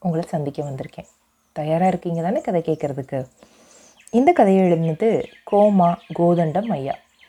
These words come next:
நிறைய கதைகள் எழுதின வயதான ஒரு தாத்தா இவரு. இவருடைய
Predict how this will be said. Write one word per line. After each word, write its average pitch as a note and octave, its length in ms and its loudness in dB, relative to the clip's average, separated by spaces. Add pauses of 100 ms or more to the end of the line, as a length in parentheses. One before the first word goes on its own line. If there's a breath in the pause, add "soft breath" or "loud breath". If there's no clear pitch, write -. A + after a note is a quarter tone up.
(600 soft breath)
நிறைய E3 460 0
கதைகள் E3 400 -2
எழுதின C#3+ 580 -4 (260)
வயதான D3+ 580 -4
ஒரு B3+ 200 -6
தாத்தா C3 340 -10
இவரு. C3+ 320 -8 (880 soft breath)
இவருடைய F3+ 460 4